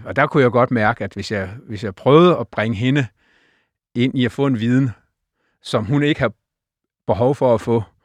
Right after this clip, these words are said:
øh, så var hun jo meget, meget håndfast over for mig. Og, øh, men så var hun jo også, øh, så var hun jo også sjov. Jeg kan huske en gang, hvor jeg, man sidder, mens man sidder i Folketingssalen og venter på, at det bliver ens tur til at få sager på, så sidder man jo og læs-, læser.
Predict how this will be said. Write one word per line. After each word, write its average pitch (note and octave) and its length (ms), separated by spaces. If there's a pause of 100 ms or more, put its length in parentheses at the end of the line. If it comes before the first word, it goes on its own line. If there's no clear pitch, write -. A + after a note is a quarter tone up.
(400)
øh, G#2 160
så C3+ 120
var C#3+ 140
hun A2+ 160
jo G2+ 80
meget, A#2 240
meget G2 320 (380)
håndfast A2+ 500
over G2 160
for F2 180
mig. F#2+ 120 (840)
Og, F2 260
øh, E2 320 (380)
men G2 100
så G#2 120
var C3 100
hun C3 160
jo A#2 120
også, C#3+ 180
øh, A2+ 380
så G2+ 100
var A#2 60
hun B2+ 120
jo A2+ 100
også C3+ 140
sjov. D3 300 (640)
Jeg F#2+ 80
kan G2 60
huske B2 160
en A#2+ 60
gang, A#2 200
hvor G#2 160
jeg, F#2+ 100 (720)
man A2 140
sidder, C3+ 280
mens A2+ 220
man A2 80
sidder B2 200
i A2+ 60
Folketingssalen A2 640
og G2 80
venter A#2 160
på, C3 100
at A#2+ 40
det A#2 80
bliver G#2 120
ens A#2 240
tur B2+ 220
til A2+ 120
at A2 60
få G#2 100
sager G2+ 300
på, A2 140
så A#2 120
sidder B2 220
man G2+ 100
jo F2+ 60
og F2+ 60
læs-, F2+ 260
læser. B2+ 340